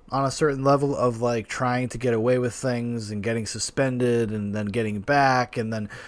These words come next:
having burner accounts. Like, there are people that actually play Twitter like a game.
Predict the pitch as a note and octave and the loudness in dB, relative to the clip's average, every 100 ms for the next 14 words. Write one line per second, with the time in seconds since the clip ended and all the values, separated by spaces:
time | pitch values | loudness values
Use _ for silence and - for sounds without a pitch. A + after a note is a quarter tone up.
0 | - - D3+ - C3+ C#3+ C3 A2 D3 D3+ | -20 -18 -16 -4 2 4 4 2 4 4
1 | C#3+ C#3 D#3+ D3 C3 C#3 A#3 A3 G#3+ G3 | 4 2 2 0 0 6 8 8 6 4
2 | F3+ D3+ B2+ E3+ - D#3 C3 - D#3+ D#3 | 6 6 6 2 2 2 2 2 6 6
3 | C#3 - E3 C#3 B2 A2 G2 C#3+ C#3+ | 4 4 6 8 6 4 0 0 0